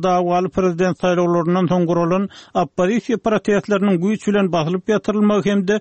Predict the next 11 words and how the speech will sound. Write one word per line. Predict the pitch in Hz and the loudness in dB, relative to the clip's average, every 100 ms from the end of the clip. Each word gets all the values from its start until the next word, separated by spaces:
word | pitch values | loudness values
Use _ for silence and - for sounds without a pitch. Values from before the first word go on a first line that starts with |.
| - - | -4 -8
on | - 196 202 | -2 0 2
adamyň, | 185 165 160 151 | 0 2 0 0
şol | 233 | -2
sany | 208 202 196 185 | 0 0 0 -2
iki | |
sany | - 202 190 - | -2 -2 -2 -2
polisiýa | 170 226 - 220 | 0 0 0 -2
ofisleriniň | 196 - 196 196 190 196 | -2 0 0 0 0 2
öldürilmegi | 190 175 175 175 175 175 | 2 0 0 2 2 2
bilen | 175 156 | 2 0
baglykda | 165 165 160 151 - | 0 0 -2 -4 -6